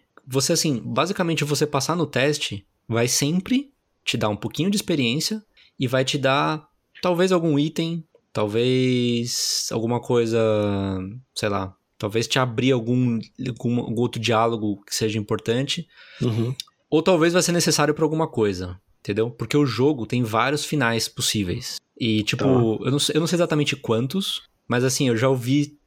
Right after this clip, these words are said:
Speaker 1: termos tipo o final bom ou o final secreto, sabe?
Speaker 2: Tá.
Speaker 1: E, cara, o jogo é tão longo, tão longo, e, assim, tem hora que eu falo, tem hora que, tipo, cê, cê tá salvando toda hora, né?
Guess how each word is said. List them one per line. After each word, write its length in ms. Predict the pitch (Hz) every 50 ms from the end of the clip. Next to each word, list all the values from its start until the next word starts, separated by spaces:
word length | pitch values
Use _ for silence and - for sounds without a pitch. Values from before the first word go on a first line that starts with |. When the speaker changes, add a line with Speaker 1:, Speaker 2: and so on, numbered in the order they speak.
| _ _ - _ -
Speaker 1:
termos 360 | 127 127 131 139 135 131 131
tipo 480 | - - 131 - 131 113 98 90 - _ _ _ _ _ _ _ -
o 60 | 117
final 440 | - - - 127 117 117 117 123 120
bom 400 | 110 104 113 107 95 90 87 85 - _ _ _ - -
ou 200 | - 110 110 113
o 40 | 117
final 340 | 113 - 135 120 113 107 107
secreto, 640 | - - 120 - - 110 95 90 87 - - 117 - _ _ _
sabe? 380 | - - 104 104 104 101 98 - _ _ _ _ - - -
Speaker 2:
Tá. 240 | - 110 95 87 80 - - - _ _ _ _ _
Speaker 1:
E, 80 | - 156
cara, 340 | - - 175 156 139 120 139
o 80 | 135
jogo 240 | 131 120 151 170 175
é 60 | 185
tão 300 | - - - 156 208 240
longo, 320 | 190 131 127 139 135 117 110
tão 220 | - 127 151 156
longo, 460 | 120 110 113 127 127 104 95 90 - -
e, 120 | - 117 123
assim, 500 | 127 - - 147 135 117 101 92 131 - _ _ _ _ _ -
tem 180 | - 143 147 135
hora 340 | 123 135 170 196 175 127
que 220 | - - - - 135
eu 160 | 135 139 139
falo, 680 | 139 - 151 143 139 139 139 135 131 123 117 - - -
tem 100 | - 131
hora 160 | 131 143 151 160
que, 60 | 156
tipo, 320 | - 160 147 160 143 135 127
cê, 140 | - - -
cê 120 | - -
tá 120 | - 160 147
salvando 380 | - 190 170 147 165 180 180
toda 240 | - 180 180 226 220
hora, 260 | 160 113 104 95 95
né? 180 | 95 101 107